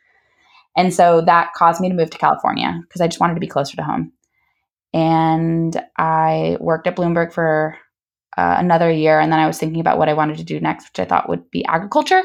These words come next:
because I was, like, so into food, and that was very much part of my healing experience. And, um, I wanted to work in hydroponic agriculture growth. So, you know, hydroponic farms, being close to cities, I still think it's, like,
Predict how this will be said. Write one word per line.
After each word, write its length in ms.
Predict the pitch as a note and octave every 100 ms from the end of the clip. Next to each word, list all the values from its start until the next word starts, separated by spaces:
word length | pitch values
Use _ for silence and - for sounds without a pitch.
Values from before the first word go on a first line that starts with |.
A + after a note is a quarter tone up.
| F#4
because 200 | G3+ F3
I 80 | E3
was, 140 | D#3
like, 200 | - -
so 320 | - - F#3 F3+
into 200 | F3 F3
food, 340 | - G3 G#3
and 100 | F#3
that 140 | E3 C3+
was 160 | D#3
very 200 | E3 E3+
much 240 | F3+ E3+ -
part 140 | -
of 80 | F3
my 120 | D#3+
healing 300 | D3+ G#3+ G#3
experience. 720 | G3+ G3+ - F#3+ F#3+ F#3+ F#3
And, 200 | - D#3 D#3 _ _ _ _ _ _
um, 540 | - D#3+ D#3+ D#3+ E3 - _
I 100 | - E3
wanted 320 | D#3+ E3+ E3+
to 80 | F3
work 260 | E3 D#3+
in 80 | E3+
hydroponic 600 | D#3+ E3 E3+ E3+ E3 D#3+
agriculture 500 | - D#3 D3+ D#3+ D#3+
growth. 300 | D3+ D3 D3
So, 400 | D3+ D#3+ D3+ D3+ - _ _ _
you 100 | -
know, 120 | D#3+ D3+
hydroponic 560 | E3 E3+ E3 E3+ E3
farms, 520 | - D3+ D#3 D#3 D#3
being 220 | D#3 D#3 D#3+
close 260 | D#3+ D#3+
to 60 | D#3+
cities, 460 | - D3+ D3 C#3+ -
I 60 |
still 320 | D3 - E3+ D#3
think 240 | D3+ D#3
it's, 140 | -
like, 200 | D#3+ -